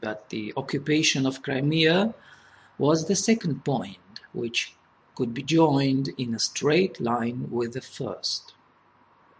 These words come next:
Политика Кремля перестала быть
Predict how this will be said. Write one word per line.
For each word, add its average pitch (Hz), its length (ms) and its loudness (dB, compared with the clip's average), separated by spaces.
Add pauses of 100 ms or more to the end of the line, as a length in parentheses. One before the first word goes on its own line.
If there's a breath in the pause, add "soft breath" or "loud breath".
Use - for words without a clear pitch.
(220)
Политика 147 440 0
Кремля 135 640 2 (300 soft breath)
перестала 202 460 4
быть - 400 -4